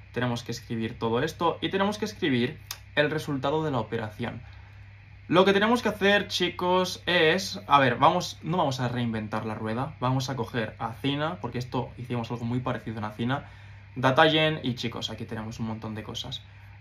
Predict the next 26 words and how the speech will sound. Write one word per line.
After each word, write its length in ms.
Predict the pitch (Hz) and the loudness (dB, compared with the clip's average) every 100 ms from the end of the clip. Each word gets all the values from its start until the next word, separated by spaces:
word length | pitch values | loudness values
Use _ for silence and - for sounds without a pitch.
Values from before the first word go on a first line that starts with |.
| - - - | -20 -20 6
Este 260 | 220 226 202 | 6 6 6
vídeo, 280 | 190 190 | 6 6
chicos, 360 | 175 185 190 185 | 4 2 2 4
vamos 180 | 151 139 | 2 2
a 60 | |
generar 260 | 131 120 110 | 0 0 0
solo 140 | 123 | -2
un 60 | 113 | -4
archivo 340 | 107 - 127 | -4 -2 -2
y 60 | 120 | -2
ya 40 | |
está. 260 | 107 - 87 - - - - - | -6 -12 -16 -16 -20 -20 -20 -12
Vamos 180 | 131 127 | -10 -10
a 40 | |
poner 180 | 131 120 | -10 -10
aquí, 420 | - 139 143 147 - - - - - - - - | -8 -4 -2 -4 -8 -18 -18 -18 -20 -20 -14 -8
vamos 180 | 131 | -6
a 60 | 127 | -4
crear 340 | 127 123 113 - | 0 0 0 -2
primero 500 | 120 127 120 110 - | 0 2 2 -2 -2
un, 400 | 147 151 113 101 - - - - - - - - - - - - - - - - - - - | 2 2 2 -4 -14 -20 -20 -20 -20 -20 -20 -20 -20 -20 -20 -20 -20 -20 -20 -20 -20 -20 -2
un 200 | 185 175 | 2 2
este. 540 | 175 - 131 151 208 202 - - - - - - - - - - - - - | 2 0 2 4 2 -2 -12 -18 -20 -20 -20 -20 -20 -20 -20 -20 -20 -12 2
Pam, 360 | 135 156 196 | 2 2 -2
ponemos 300 | 156 117 117 | -4 -4 -4
aquí 340 | 117 120 110 | -4 -2 -4